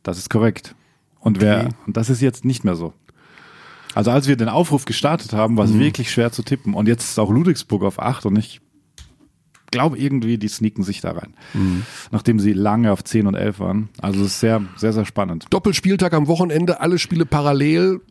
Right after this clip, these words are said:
Speaker 1: Und einige Nachholspiele dazwischen.
Speaker 2: Und noch Nachholspiele unter der Woche. Also
Speaker 1: Mhm.
Speaker 2: ich glaub, auch Bayreuth spielt, ich glaub sogar schon heute.
Speaker 1: Ja, heute sind auch Spiele.
Speaker 2: Das, das ist Wahnsinn. Die Würzburger sind nur unterwegs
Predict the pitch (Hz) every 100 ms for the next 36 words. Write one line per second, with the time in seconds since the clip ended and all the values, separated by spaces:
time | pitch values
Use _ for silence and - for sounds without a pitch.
0 | _ - 165 190 - 135 160 127 113 107
1 | 107 101 - 113 101 92 - 92 - 190
2 | 165 120 123 139 156 135 - 131 127 120
3 | 139 143 123 110 117 123 120 117 - 107
4 | 92 101 82 98 101 - 101 113 135 -
5 | 110 110 - - - - 110 - 92 107
6 | 156 147 135 - - - - - - -
7 | 127 123 131 117 110 104 - 151 135 -
8 | - 117 113 - - 127 107 160 98 101
9 | 95 98 101 113 - 113 104 107 101 110
10 | 107 110 107 104 101 104 -